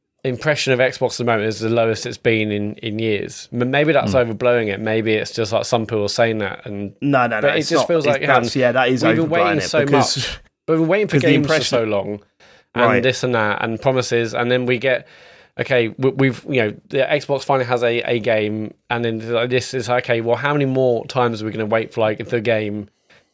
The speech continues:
Speaker 1: and the game
Speaker 3: Sure,
Speaker 1: won't come?
Speaker 3: but, but, but to say it's the worst impression of Xbox that, that it's ever been, I, I mean
Speaker 1: No, I don't mean ever been,
Speaker 2: Since
Speaker 1: I mean
Speaker 2: the,
Speaker 1: in years.
Speaker 2: since the,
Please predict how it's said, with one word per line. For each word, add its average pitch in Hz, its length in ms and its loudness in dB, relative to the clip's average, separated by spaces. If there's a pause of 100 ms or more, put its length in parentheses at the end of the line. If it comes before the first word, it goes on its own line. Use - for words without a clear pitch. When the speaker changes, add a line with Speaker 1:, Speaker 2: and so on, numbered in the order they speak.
Speaker 1:
and 117 180 -6
the 123 120 4
game 113 180 2
Speaker 3:
Sure, 147 100 4
Speaker 1:
won't 107 200 2
come? 135 220 0
Speaker 3:
but, - 40 -16
but, 139 260 -2
but 143 180 0
to 147 100 -2
say 147 260 0
it's - 120 -4
the 139 100 2
worst 123 360 0
impression 120 380 -2
of 113 60 -4
Xbox 110 540 0
that, 90 280 -4
that - 180 -6
it's 95 320 0
ever 110 160 2
been, 98 400 -2 (120)
I, - 240 -2
I - 100 0
mean 113 200 0
Speaker 1:
No, 220 60 2
I 185 160 4
don't 190 100 2
mean 143 100 2
ever 127 200 0
been, 104 160 2
Speaker 2:
Since 120 180 2
Speaker 1:
I 120 40 -2
mean 127 100 4
Speaker 2:
the, 123 60 2
Speaker 1:
in 120 60 2
years. 135 180 4
Speaker 2:
since - 100 0
the, 127 40 4